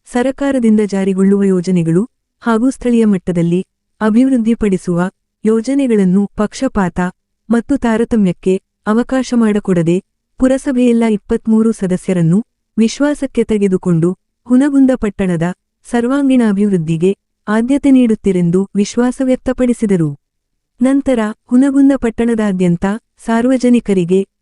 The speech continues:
ಒಂದಿಲ್ಲೊಂದು ಮೂಲಸೌಕರ್ಯದ ಸಮಸ್ಯೆಯುಂಟಾಗುತ್ತಿದೆ.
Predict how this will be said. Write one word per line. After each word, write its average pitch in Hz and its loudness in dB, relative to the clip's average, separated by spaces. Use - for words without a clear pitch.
ಒಂದಿಲ್ಲೊಂದು 220 2
ಮೂಲಸೌಕರ್ಯದ 233 0
ಸಮಸ್ಯೆಯುಂಟಾಗುತ್ತಿದೆ. 226 0